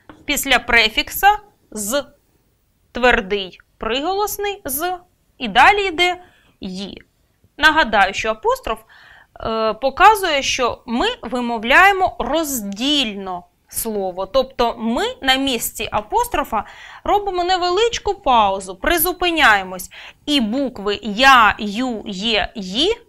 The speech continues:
в таких словах з апострофом обов'язково дають завжди по два звуки.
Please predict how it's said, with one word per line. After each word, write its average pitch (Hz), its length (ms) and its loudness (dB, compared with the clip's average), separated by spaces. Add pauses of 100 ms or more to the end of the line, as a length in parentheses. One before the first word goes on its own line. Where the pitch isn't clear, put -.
в - 60 -20
таких 226 360 -4
словах 220 400 -2
з 202 40 -10
апострофом 208 640 -8
обов'язково 339 800 0
дають 294 320 -4
завжди 254 380 -6
по 202 160 -8
два 214 460 0 (100)
звуки. 190 600 -10